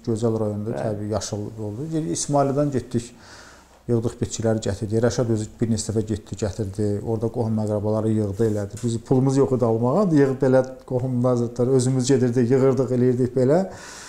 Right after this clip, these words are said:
Speaker 1: Yavaş, yavaş, yavaş, yavaş, indi şükür Allaha yaxşıdır. İndi
Speaker 2: Əla. İndi biz o indikinə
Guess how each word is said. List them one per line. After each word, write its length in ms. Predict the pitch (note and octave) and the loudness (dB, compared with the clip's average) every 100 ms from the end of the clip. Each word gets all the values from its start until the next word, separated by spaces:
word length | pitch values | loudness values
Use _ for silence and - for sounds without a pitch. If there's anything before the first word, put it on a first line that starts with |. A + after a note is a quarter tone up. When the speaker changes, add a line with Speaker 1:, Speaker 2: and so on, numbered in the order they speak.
| - - - | -20 -20 -4
Speaker 1:
Yavaş, 300 | C3+ C#3+ - | 0 2 2
yavaş, 200 | C3 - | -2 0
yavaş, 300 | B2+ A#2+ - | 0 -2 -2
yavaş, 260 | B2 D3 D3+ | -4 -4 -6
indi 280 | A#2 A2+ A2 | -8 -8 -8
şükür 200 | - A2+ | -10 -6
Allaha 440 | G#2+ G#2 G2+ A#2 - _ _ _ _ | -4 -4 -6 -8 -12 _ _ _ _
yaxşıdır. 380 | G2 - - A#2 - _ | -12 -12 -14 -18 -20 _
İndi 100 | G#2 - B2 - _ _ _ _ - | -16 -16 -18 -20 _ _ _ _ 4
Speaker 2:
Əla. 360 | C#3+ A#2 A2 A#2 | 6 6 4 4
İndi 300 | D3 F3 G3 F3+ F#3 | 2 4 2 2 6
biz 140 | B3 | 10
o 80 | A3+ G3 | 10 10
indikinə 560 | G#3 G3+ F#3+ G#3+ G#3+ | 8 8 6 4 4